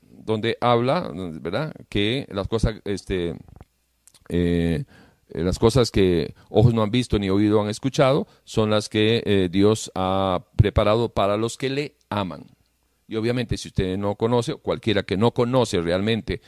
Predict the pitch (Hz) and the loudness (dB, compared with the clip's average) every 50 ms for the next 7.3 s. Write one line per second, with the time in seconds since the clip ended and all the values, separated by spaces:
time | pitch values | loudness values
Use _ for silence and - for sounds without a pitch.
0 | - - - - - 107 107 - 147 123 123 120 131 151 120 101 92 - 101 95 | -20 -20 -10 -4 -2 -2 2 2 2 2 4 2 2 0 -2 -6 -4 -2 -2 0
1 | 95 90 101 127 131 107 82 73 - - 87 - 92 95 101 - - 104 - 113 | 0 0 0 0 -2 -2 -4 -4 -2 -4 -2 -2 -4 -6 -6 -6 -6 -4 -2 -2
2 | 104 101 98 101 104 104 98 - - 98 90 87 90 - 98 - 82 80 62 50 | -2 -2 -2 -2 -2 -4 -4 -4 -6 -6 -6 -6 -6 -8 -10 -10 -10 -12 -12 -16
3 | - - - _ _ 73 _ _ _ _ _ _ - - - - - - - - | -20 -20 -20 _ _ -20 _ _ _ _ _ _ -20 -20 -20 -20 -20 -20 -20 -14
4 | _ - 131 139 139 135 139 135 110 90 - _ _ _ _ - - - 135 127 | _ -4 -4 -2 -2 -2 -4 -4 -6 -8 -12 _ _ _ _ -18 -12 -10 -10 -8
5 | - - 202 214 208 - 220 190 180 196 196 - - 180 170 - 147 147 165 170 | -2 0 0 0 0 -4 -6 -4 -2 -4 -4 -2 -4 -6 -4 -2 0 0 0 -2
6 | 156 - 151 143 135 123 - - 147 139 123 95 113 131 156 147 117 110 104 95 | -2 -4 -4 -4 -4 -8 -6 -4 -6 -6 -6 -8 -6 -4 -4 -2 -2 -6 -8 -8
7 | - 117 117 123 120 | -6 -8 -8 -8 -10